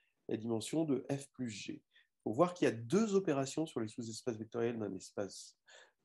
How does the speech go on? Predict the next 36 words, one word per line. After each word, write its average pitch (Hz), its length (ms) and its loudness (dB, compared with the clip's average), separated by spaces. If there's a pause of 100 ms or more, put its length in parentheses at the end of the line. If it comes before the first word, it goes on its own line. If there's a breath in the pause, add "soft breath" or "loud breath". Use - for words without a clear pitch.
E, 185 280 8 (960 loud breath)
c'est 139 360 6
l'intersection 147 760 4
et 160 60 4
la 131 100 0
somme. 101 440 -4
Ce - 160 -14
sont - 180 -4
deux 180 240 4
opérations. 104 540 -2 (220)
C'est-à-dire 139 380 2
que - 160 2 (200 loud breath)
quand 131 180 2
on 143 80 4
fait 151 160 4
une 123 200 4
intersection, 117 680 0
quand - 180 -2
on - 40 -20
fait - 120 -6
une 104 140 0
somme, 143 260 2 (240 loud breath)
on 104 140 4
retombe 160 400 4
sur 113 160 0
un 110 80 -2
sous-espace 104 480 -2
vectoriel 104 420 -2
de - 200 -8
E. 156 220 2 (720)
Ça, - 180 4
c'est - 140 0
important. - 560 -4 (300)
Et 120 80 2
ça 120 180 2
généralise 135 720 4